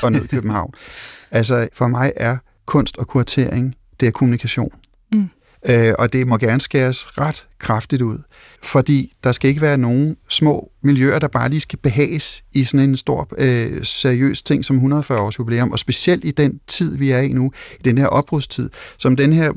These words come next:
Speaker 1: øh, udstilling jo påtager sig at, øh, at favne. Den har både kolonihistorie med, den har, den har kønsproblematikker og så videre. Det, jeg mangler, det er simpelthen en værkforståelse, øh,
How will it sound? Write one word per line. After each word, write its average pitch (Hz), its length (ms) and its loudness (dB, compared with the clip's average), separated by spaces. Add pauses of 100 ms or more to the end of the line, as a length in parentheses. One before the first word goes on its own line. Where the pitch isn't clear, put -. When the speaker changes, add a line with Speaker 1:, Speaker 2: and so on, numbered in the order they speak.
(160)
Speaker 1:
øh, 120 220 0
udstilling 143 460 0
jo 120 240 -4
påtager 156 480 0
sig 107 220 -8 (240)
at, 104 300 2
øh, 95 140 -4
at 110 100 -4
favne. 120 540 0 (140)
Den 120 120 2
har 117 120 0
både 123 220 -2
kolonihistorie 120 680 -2
med, 107 220 -2
den 110 120 -4
har, 110 260 0
den 107 240 -2
har 104 100 0
kønsproblematikker 123 1000 -2
og 95 160 -2
så 131 100 -2
videre. 120 340 0 (580)
Det, 147 120 4
jeg 156 140 2
mangler, 131 300 0
det 139 100 -4
er 139 40 -2
simpelthen 143 520 0
en 117 180 0
værkforståelse, 127 760 -2 (200)
øh, 113 280 4